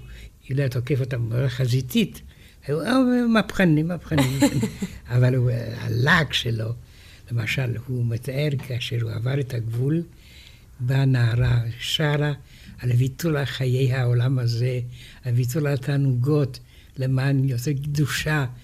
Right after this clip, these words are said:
Speaker 1: וכהי טוהר, די ויתור. "לא", היא אומרת, "מה הבחורה, מה את שרה, מה את מזמרת?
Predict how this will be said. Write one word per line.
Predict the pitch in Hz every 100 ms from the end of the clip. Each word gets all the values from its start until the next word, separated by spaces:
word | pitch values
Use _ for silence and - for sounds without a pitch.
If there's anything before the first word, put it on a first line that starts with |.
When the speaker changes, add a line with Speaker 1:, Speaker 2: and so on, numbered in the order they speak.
| - - -
Speaker 1:
וכהי | 127 139 143 127 135 120 - 127 131 143
טוהר, | - 151 127 131 120 120 - - - - -
די | 127 120 - 135 139 139 131
ויתור. | 131 123 165 160 123 - - - - - - -
"לא", | 135 131 139 156 165 156 135
היא | 127
אומרת, | 120 123 123 123 123
"מה | 151 165
הבחורה, | 156 131 123 135 127 123
מה | 139 160
את | -
שרה, | - 147 135 123 120
מה | 135
את | 147 147
מזמרת? | 131 120 127 131 127 131